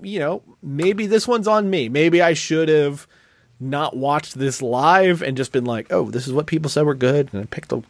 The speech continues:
matches I want to see and just w-, watch it that way, like I do, you know, a big New Japan card or, or whatever.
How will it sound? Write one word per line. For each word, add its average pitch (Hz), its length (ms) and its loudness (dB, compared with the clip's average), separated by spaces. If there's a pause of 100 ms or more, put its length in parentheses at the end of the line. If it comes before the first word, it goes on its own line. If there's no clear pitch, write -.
(140)
matches 139 380 0
I 139 40 4
want 135 280 2
to - 40 -6
see 139 220 -2
and 123 100 -2
just 127 140 -10
w-, - 220 -12
watch 131 240 0
it 113 60 -8
that 131 160 2
way, 135 100 4
like 127 160 4
I 123 80 2
do, 123 340 2 (100)
you 113 140 -10
know, 104 240 -4
a 113 80 -4
big 113 240 -2
New 113 140 -2
Japan 107 340 -2
card 98 400 0
or, 107 100 -2
or 113 160 -2
whatever. 110 520 0